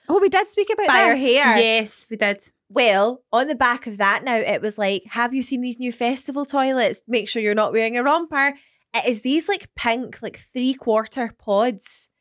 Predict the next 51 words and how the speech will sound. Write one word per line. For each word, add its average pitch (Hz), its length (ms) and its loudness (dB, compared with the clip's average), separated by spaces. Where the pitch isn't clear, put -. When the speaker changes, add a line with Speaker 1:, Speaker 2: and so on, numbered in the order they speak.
Speaker 2:
that 208 120 -2
you 233 180 -2
squat 214 680 0
over 240 500 0
and 226 160 0
you 240 160 0
basically, 240 720 2
like, 220 340 -2
you 220 120 -4
piss - 420 -4
down 202 420 0
it. 330 280 0
Speaker 1:
There's 254 160 2
no 269 120 6
door. 254 460 0
Speaker 2:
There's 240 200 0
no 285 180 0
door. 247 360 4
There's 233 180 -4
nothing 294 320 0
over 381 180 -2
the 349 80 -2
top 202 320 -2
of 196 240 0
you. 233 160 0
So - 160 0
imagine 277 400 0
you 285 80 -6
go 262 160 -2
there 226 160 2
with 226 100 -6
your 214 120 -2
boyfriend, 214 540 -4
you're 214 100 -8
on, 208 60 -6
like, 196 120 -8
fourth, 214 360 -2
fifth - 360 -8
day. 208 320 2
Nobody's 247 320 -4
peeing 226 300 -2
in 226 60 -2
front 226 200 -2
of 208 60 -6
them 208 180 -2
yet. 214 260 -2
Nobody's 190 240 -12
pooing 226 200 -2
in 214 60 -4
front 202 220 -6
of 208 40 -2